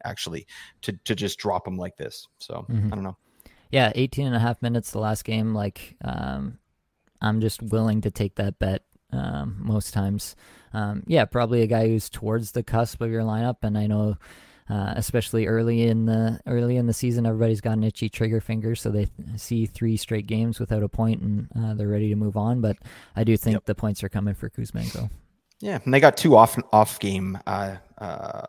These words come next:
Speaker 1: off night games this week. So three games, but two of them are off nights. So,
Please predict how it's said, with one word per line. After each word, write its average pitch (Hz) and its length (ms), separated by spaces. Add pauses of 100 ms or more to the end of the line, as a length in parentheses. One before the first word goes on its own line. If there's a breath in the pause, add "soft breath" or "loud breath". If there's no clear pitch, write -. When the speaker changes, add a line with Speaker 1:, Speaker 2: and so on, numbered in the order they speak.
Speaker 1:
off 104 240
night 104 180
games 95 480
this 98 280
week. 95 200
So 104 200
three 147 200
games, 110 240
but 98 140
two 117 160
of 101 60
them 95 120
are 92 120
off 92 160
nights. - 200
So, 95 260